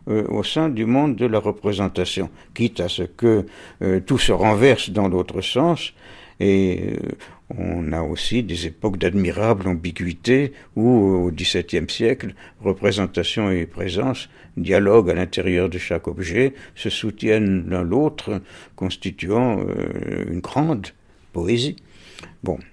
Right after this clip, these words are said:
nous en sommes toujours à vivre, euh, ces rapports, en somme, euh, euh,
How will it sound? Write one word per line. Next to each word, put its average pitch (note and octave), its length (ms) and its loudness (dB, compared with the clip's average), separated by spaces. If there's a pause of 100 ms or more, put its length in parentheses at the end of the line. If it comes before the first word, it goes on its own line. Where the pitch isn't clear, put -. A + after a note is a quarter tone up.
(120)
nous E2+ 220 -6
en E2 100 -4
sommes G#2+ 320 0
toujours G#2 400 0
à A#2 60 4
vivre, B2 280 0
euh, A2+ 260 2
ces A#2 180 0
rapports, G#2+ 480 2 (360)
en F#2+ 100 0
somme, G#2 480 4
euh, F2 360 0 (600)
euh, - 240 -2